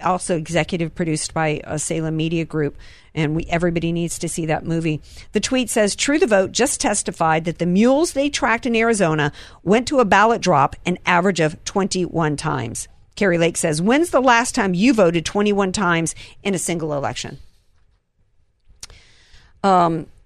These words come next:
Representative, uh, Paul Gosar says, "The True the Vote hearing proves yet again that significant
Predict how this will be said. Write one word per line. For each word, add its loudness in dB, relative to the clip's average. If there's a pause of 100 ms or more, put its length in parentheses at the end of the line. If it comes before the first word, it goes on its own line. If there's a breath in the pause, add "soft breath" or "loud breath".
(140)
Representative, 2
uh, 4
Paul 2
Gosar 2 (220)
says, 0
"The 0
True 0
the 4
Vote 4
hearing 0
proves 0
yet 4
again 0
that -12
significant 0